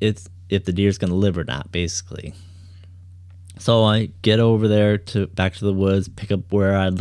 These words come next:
kinda left off. And again, the, the blood was there, very, very spotty again, and it clearly was coming off of this one side of the trail. So, you know, it definitely looked like I had only hit one side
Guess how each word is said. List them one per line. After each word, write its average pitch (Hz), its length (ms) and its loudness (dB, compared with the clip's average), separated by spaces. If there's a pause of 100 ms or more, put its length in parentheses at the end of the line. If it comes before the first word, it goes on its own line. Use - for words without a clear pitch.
kinda 95 240 -2
left 92 360 -2
off. 85 340 -2 (720)
And 98 100 -2
again, 104 260 2
the, 95 160 0 (280)
the 98 80 -2
blood 110 340 2
was 131 220 2
there, 104 480 2
very, 101 380 2
very 104 260 2
spotty 92 480 -2
again, 92 320 0 (260)
and 92 120 -2
it 90 180 -4 (260)
clearly 131 380 2
was 113 180 0
coming 101 400 -2
off 95 260 -2
of 98 100 -2
this 90 200 -6
one 92 240 -2
side 87 600 -4 (140)
of 87 180 -8
the 87 280 -4
trail. 90 480 -2
So, 82 340 -2 (920)
you 104 80 -4
know, 87 40 -2
it 90 80 -4
definitely 104 400 2
looked 98 380 -4
like 92 280 -2
I 90 180 -2
had 87 380 -2 (600)
only 98 380 0
hit - 300 -2
one 95 240 0
side 92 640 0